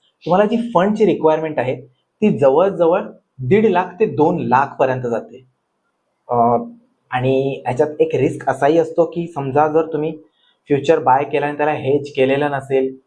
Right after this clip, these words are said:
तर तुम्हाला एक फार मोठा लॉस होण्याची शक्यता असते. But anyway,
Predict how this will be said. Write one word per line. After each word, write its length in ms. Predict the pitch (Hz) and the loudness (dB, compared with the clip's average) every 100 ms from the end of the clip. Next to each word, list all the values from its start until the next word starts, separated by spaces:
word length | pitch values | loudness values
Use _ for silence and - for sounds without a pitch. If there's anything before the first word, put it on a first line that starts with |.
| _ _ _ _ _ | _ _ _ _ _
तर 160 | 156 151 | 0 0
तुम्हाला 220 | 151 151 | 0 -2
एक 160 | 156 151 | -2 0
फार 160 | 135 | 0
मोठा 460 | 147 135 131 143 147 | 0 -4 0 0 0
लॉस 260 | 120 120 123 | -2 -2 -2
होण्याची 320 | 135 135 139 | -4 -6 -6
शक्यता 360 | 139 131 135 139 | -8 -2 0 0
असते. 300 | 131 147 - - _ 233 | -2 -6 -8 -16 _ 2
But 120 | 247 | 2
anyway, 260 | 208 147 | 2 0